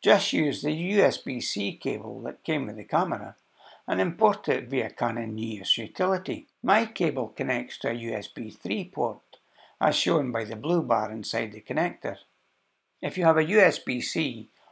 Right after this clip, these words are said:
or Thunderbolt port on your computer, it might be worth getting a new cable to speed up your imports.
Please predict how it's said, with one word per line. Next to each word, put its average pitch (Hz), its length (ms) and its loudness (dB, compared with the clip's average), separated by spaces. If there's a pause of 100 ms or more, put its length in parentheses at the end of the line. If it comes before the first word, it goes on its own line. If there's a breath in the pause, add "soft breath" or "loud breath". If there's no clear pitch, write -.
(120 soft breath)
or 196 200 6
Thunderbolt 151 760 2
port 113 440 -4
on 123 100 -2
your 113 140 -6
computer, 104 580 -6 (640)
it 156 100 2
might 196 240 4
be 170 80 2
worth 139 300 4
getting 127 240 0
a 117 60 -6
new 113 200 -6
cable 165 420 0
to 127 140 -12
speed 123 300 -2
up 117 160 -4
your 123 160 -2
imports. 156 800 -4